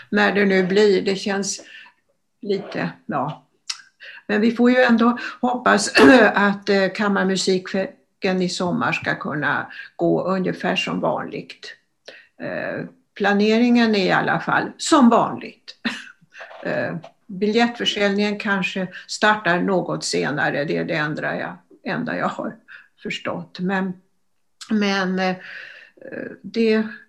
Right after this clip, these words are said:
och det gäller ju inte bara Båstad kammarmusik, det gäller ju många andra, både föreningar och konserthus och andra institutioner, att, eh, de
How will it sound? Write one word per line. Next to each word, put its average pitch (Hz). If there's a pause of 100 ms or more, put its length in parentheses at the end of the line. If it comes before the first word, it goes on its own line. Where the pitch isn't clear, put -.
(260)
och 214
det 226
gäller 262
ju 269
inte 254
bara 208
Båstad 208
kammarmusik, 185
det 185
gäller 185
ju 180
många 190
andra, 92 (500)
både 226 (280)
föreningar 214
och 185
konserthus 180
och 180 (100)
andra 185
institutioner, 185
att, 180
eh, 185 (580)
de 233